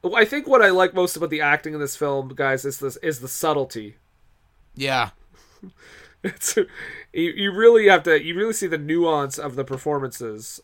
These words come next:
Speaker 1: uh, throughout.
Speaker 2: Yeah. So he takes his, uh, roommates to work with him.
Speaker 1: Mm-hmm.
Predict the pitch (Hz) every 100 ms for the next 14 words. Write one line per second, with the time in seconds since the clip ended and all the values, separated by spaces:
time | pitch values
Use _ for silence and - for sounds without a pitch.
0 | - 127 117 117 - 143 127 113 - -
1 | _ _ _ _ _ _ - 113 _ _
2 | _ _ _ _ - 214 214 220 208 226
3 | 220 240 - 220 180 - 170 160 143 135
4 | 123 - 131 180 190 147 131 - - 151
5 | 208 262 208 147 101 - _ - 139 139
6 | 151 170